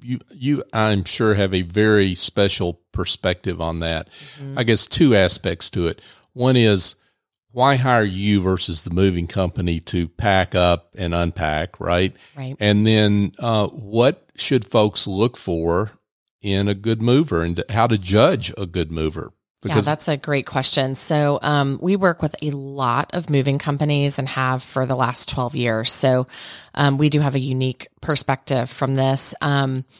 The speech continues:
Speaker 2: I would say look for the ones who have been around for a while. They have, um, the ratings are kinda difficult because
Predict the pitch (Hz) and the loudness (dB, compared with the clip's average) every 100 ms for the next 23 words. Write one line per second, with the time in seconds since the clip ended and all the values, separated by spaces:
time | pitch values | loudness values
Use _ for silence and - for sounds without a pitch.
0 | - - - - - 180 220 220 185 - | -16 -16 -18 -6 0 2 2 0 0 2
1 | 165 143 139 - 170 185 - 214 196 170 | 4 4 2 0 0 0 -2 -4 -2 0
2 | 156 156 - 160 143 - - _ _ _ | 0 0 0 -2 -2 -6 -20 _ _ _
3 | 160 156 160 139 139 156 208 - - - | 0 2 2 0 0 0 0 0 -2 -6
4 | _ - 180 156 156 156 - - 156 151 | _ -4 0 2 2 0 -4 -6 -2 0
5 | 147 156 165 160 160 147 139 147 135 131 | 2 4 4 2 0 -2 -2 -2 0 0
6 | 135 - 151 135 131 131 - - - - | -2 -4 -2 0 0 -4 -8 -12 -12 -16
7 | - - _ 202 175 160 208 285 392 427 | -18 -20 _ -2 2 2 2 2 2 0
8 | 214 185 - - 190 185 160 - 180 233 | -2 -4 -4 0 2 4 2 0 -2 0
9 | 262 - - - 165 151 143 | 0 -2 -6 -2 0 2 0